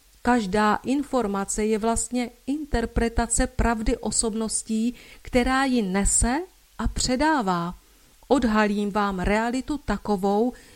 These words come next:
jak ji znám v několika vrstvách a dimenzích.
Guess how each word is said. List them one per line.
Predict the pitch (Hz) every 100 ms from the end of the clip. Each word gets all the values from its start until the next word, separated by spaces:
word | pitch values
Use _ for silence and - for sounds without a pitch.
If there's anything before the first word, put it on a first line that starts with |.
| -
jak | 233 311 311
ji | 277
znám | 196 190 208 220 247 240
v | 226
několika | 220 247 - 320 320 -
vrstvách | 190 180 196 - 208 214 233 285 - - - -
a | 208
dimenzích. | 185 247 285 277 170 170 165 -